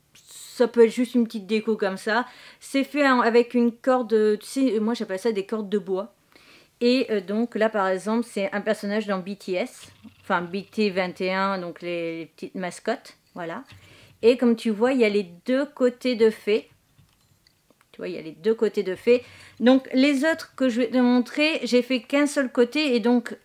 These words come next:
cette fin de semaine, donc ce week-end où toi tu vois cette vidéo, je vais d'abord me concentrer sur faire ça. Les petites toiles, il y a une de carapuce que je suis en train de faire et j'envisage de faire l'oclas, que je vais te montrer ici,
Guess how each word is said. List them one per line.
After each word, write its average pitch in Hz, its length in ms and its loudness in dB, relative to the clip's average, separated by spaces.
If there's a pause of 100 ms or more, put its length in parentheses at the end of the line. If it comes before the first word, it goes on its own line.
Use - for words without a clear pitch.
cette - 640 -2
fin - 300 0
de 262 60 2
semaine, 247 380 2
donc 196 180 -6
ce - 260 -12
week-end 208 800 -2
où 170 140 -16
toi 262 180 -2
tu 262 140 -4
vois 226 120 2
cette 220 200 -4
vidéo, 190 440 0 (520)
je 208 160 -6
vais 233 100 6
d'abord 269 300 4
me 262 120 6
concentrer 247 520 -2
sur 247 300 -4
faire 240 260 -4
ça. 240 300 -4 (100)
Les 208 160 -6
petites 277 480 -6
toiles, 262 400 -2 (880)
il 220 100 -6
y 233 60 4
a 247 180 4
une 311 200 2
de 311 80 0
carapuce 269 580 0
que 247 120 -2
je 226 60 -4
suis 247 120 -2
en 226 100 2
train 226 160 -2
de 214 80 0
faire 262 400 0
et 226 60 2
j'envisage 240 600 0
de 233 120 4
faire 226 300 0
l'oclas, 240 720 0 (480)
que 202 100 -10
je 185 160 -12
vais 180 60 -10
te - 80 -20
montrer 175 440 -14 (300)
ici, 240 340 -14